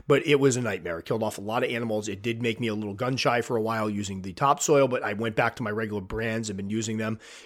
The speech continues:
you know, in mixtures, and I've had no problems. But that is always something that's a big lingering question mark, because when they collect this topsoil, when they harvest this topsoil, they go out there, they scrape it up, they throw it in bags.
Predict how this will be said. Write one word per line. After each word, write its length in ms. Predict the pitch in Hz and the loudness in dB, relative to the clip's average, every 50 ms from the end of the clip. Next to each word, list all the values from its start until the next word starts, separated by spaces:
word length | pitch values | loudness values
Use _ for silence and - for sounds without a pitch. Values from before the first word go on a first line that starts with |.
| - | -6
you 80 | 110 98 | -4 -4
know, 60 | 98 | -2
in 100 | 98 113 | 0 4
mixtures, 400 | 135 143 139 - - 139 123 104 | 4 4 4 4 2 2 2 2
and 80 | 117 110 | 0 -4
I've 80 | 101 | -4
had 180 | 110 107 107 107 | -4 -4 -4 -2
no 100 | 113 107 | -4 -4
problems. 360 | 101 - 127 113 117 113 110 | -2 0 0 0 0 -2 -4
But 160 | - 113 104 | -6 -2 0
that 180 | - 139 151 156 | 4 4 6 4
is 140 | 156 127 151 | 6 6 8
always 260 | 139 135 131 123 117 | 8 8 6 4 4
something 300 | - 147 127 113 127 120 | 4 2 2 2 0 0
that's 220 | 123 131 120 - | 0 0 2 0
a 40 | 131 | 0
big 540 | 117 113 104 - 151 151 160 165 151 143 - - - - - - - - - _ _ - | 0 -2 -2 0 4 4 4 4 4 0 -4 -8 -14 -20 -20 -20 -20 -20 -20 _ _ -6
lingering 520 | 101 127 160 170 165 156 156 151 147 139 | 2 4 6 6 8 8 6 6 4 2
question 500 | - - - 139 123 - - - 110 95 | -2 2 4 4 4 4 2 -2 -4 -6
mark, 240 | 87 76 67 - - | -6 -8 -8 -8 -8
because 320 | - 107 - 120 113 107 | -6 -4 -2 -2 -4 -2
when 180 | 110 117 120 123 | -2 -4 0 2
they 400 | 143 165 190 208 208 180 170 175 - 170 - - - _ _ | 4 4 4 2 0 -2 -6 -10 -14 -18 -20 -20 -20 _ _
collect 440 | - - - 160 165 175 170 - - | -8 -4 2 6 8 8 6 6 4
this 200 | 156 151 - - | 2 4 4 4
topsoil, 600 | - 135 110 107 - - - 92 92 92 82 82 | 2 0 0 0 -2 -4 -4 -2 -2 -2 -2 -2
when 120 | 87 90 | -4 -4
they 80 | 98 101 | -4 -4
harvest 400 | - - 196 196 185 185 160 - | 2 4 4 4 4 2 0 0
this 120 | 156 135 | 0 0
topsoil, 460 | - 139 110 104 101 - - 104 98 | 0 0 0 0 -2 -2 -2 -2 -2
they 140 | 98 107 110 | -2 -4 -2
go 180 | 113 156 180 190 | 2 4 6 8
out 160 | 175 170 156 | 8 8 8
there, 180 | - 156 147 139 | 8 8 8 8
they 140 | 113 107 | 6 2
scrape 380 | 107 - - - 175 160 160 160 | -2 -4 2 4 6 6 6 6
it 40 | 156 | 6
up, 140 | 135 123 - | 4 4 4
they 120 | - 110 | 0 -6
throw 240 | - - 151 147 147 | 0 4 4 6 6
it 60 | 143 | 4
in 60 | 127 | 2
bags. 340 | 113 127 127 120 117 107 - | 0 2 2 2 2 0 -2